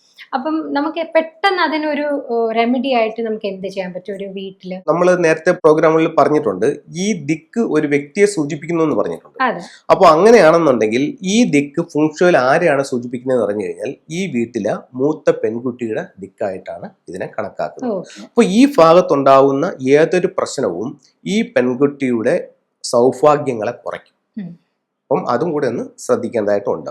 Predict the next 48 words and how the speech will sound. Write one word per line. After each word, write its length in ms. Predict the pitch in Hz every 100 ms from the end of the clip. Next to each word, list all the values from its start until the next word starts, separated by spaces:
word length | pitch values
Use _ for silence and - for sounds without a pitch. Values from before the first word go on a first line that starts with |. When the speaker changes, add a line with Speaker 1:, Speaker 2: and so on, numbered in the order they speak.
| -
Speaker 1:
അത് 160 | 254
എങ്ങനെ? 460 | 294 254 254 262 254
അത് 200 | 226 214
Speaker 2:
അത് 160 | 220 226
ആ, 40 |
Speaker 1:
വിദ്യാഭ്യാസം 840 | 214 180 214 254 247 - 269 254 247
ആണ് 180 | 247
Speaker 2:
അത് 160 | 208 277
പല 180 | - 233
Speaker 1:
എല്ലാ 140 | 262
Speaker 2:
രീതിയിലും 180 | 262 302
വരാം. 100 | 311
Speaker 1:
രീതിയിലും? 240 | 247 220
Speaker 2:
അപ്പൊ 220 | 160 165 180
വിവാഹ 300 | 160 170 175
സംബന്ധമായിട്ടായാലും 800 | 170 156 151 147 143 139 135
ശരി 180 | 139 139
തന്നെ, 140 | 135 135
വിദ്യാഭ്യാസപരമായിട്ടാലും 920 | 131 143 147 143 139 127 127 123 123
ശരി 180 | 123 120
തന്നെ, 160 | 127
Speaker 1:
ജോലി. 140 | 139 214
Speaker 2:
തൊഴിൽപരമായിട്ടായാലും 640 | 185 151 135 120 120 117
Speaker 1:
ആ. 40 |
Speaker 2:
ശരി 180 | 110 120
തന്നെ, 140 | 139
ആ 160 | 190 226 262 185
കുട്ടിയുടെ 500 | 175 214 202 277 311 - _ -
ദിക്കെന്ന് 360 | 196 - 254 220
പറയുന്നത് 520 | 170 160 147 135 -
ആ 80 | 156
ഒരു 160 | 143 135
ഏരിയ 300 | 117 107 90
ആണ്. 80 | 90
അത് 180 | 185
Speaker 1:
ഓ. 20 | 233
Speaker 2:
ബേസിക് 300 | 180 208 214
ഗ്രിഡിലെ 260 | 208 214
കാര്യമാണ് 300 | 185 165 170
പറയുന്നത്. 420 | 139 110 90 90
Speaker 1:
ഓക്കെ. 180 | 247 214
Speaker 2:
പിന്നെ 160 | 156 175
അഡ്വാൻസ് 360 | - 196 208
ആയിട്ട് 140 | 220 226
വേറെ 180 | 208 220
പല 220 | 202 214
കാര്യങ്ങളുണ്ട്. 500 | 196 202 190 131 117
Speaker 1:
ശരി. 260 | - 220